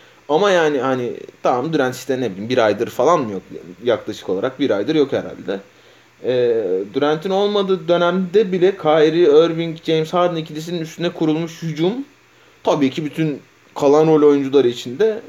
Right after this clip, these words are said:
e, cennet. Cennet bahçesi orası yani. Joe Harris kaçta üçlük, anormal bir yüzde elli üçlük atıyor. Yüzde elli iki mi ne öyle saçma sapan bir yüzdesi vardı yani. Ee, e, Bruce Brown'u atıyor oyuna. Zaten hani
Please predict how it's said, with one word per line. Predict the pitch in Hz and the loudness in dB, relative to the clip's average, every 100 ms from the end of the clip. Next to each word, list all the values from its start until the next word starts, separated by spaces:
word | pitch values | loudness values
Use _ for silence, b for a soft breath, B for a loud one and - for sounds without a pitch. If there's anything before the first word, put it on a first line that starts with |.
| - | -12
e, | - - 277 | -12 -12 -6
cennet. | 339 262 107 - _ _ | -2 -2 -2 -8 _ _
Cennet | - 302 302 | -2 0 2
bahçesi | 214 190 156 - | 2 2 -2 0
orası | 104 98 - | 0 0 -10
yani. | 98 101 _ _ _ _ _ _ - - - | -16 -18 _ _ _ _ _ _ -20 -16 -2
Joe | 123 | 2
Harris | 120 123 123 - - | 4 2 -2 -10 0
kaçta | 190 - 240 | 0 2 -2
üçlük, | 202 - | -4 -4
anormal | 143 147 190 226 208 190 202 | -2 2 4 6 6 4 0
bir | 208 | -2
yüzde | 196 190 | -2 4
elli | 185 | 4
üçlük | 165 156 - | 4 -4 -10
atıyor. | 113 113 | -10 -10
Yüzde | 123 175 135 113 _ b b b b _ - | -8 0 0 0 _ b b b b _ 0
elli | 208 220 240 | 0 0 -4
iki | 196 - | -2 0
mi | 262 233 | 2 4
ne | 214 | 6
öyle | 185 160 | 6 4
saçma | - 165 - 165 | 0 -8 -4 -4
sapan | 127 143 165 | -4 -4 -4
bir | 151 | -6
yüzdesi | 151 151 - | -6 -6 -4
vardı | 143 101 185 185 | -4 -4 -8 -16
yani. | - 123 _ _ b b b b b b b b b b _ - | -16 -20 _ _ b b b b b b b b b b _ -2
Ee, | 151 151 156 - - - - | 0 0 -4 -8 -8 -10 -2
e, | 208 214 | 0 0
Bruce | 240 254 233 | -2 -2 2
Brown'u | 247 254 240 | 4 4 2
atıyor | 233 196 190 175 | 2 4 4 6
oyuna. | 180 175 185 | 4 2 2
Zaten | 202 233 196 | 2 2 2
hani | 180 156 | 0 -2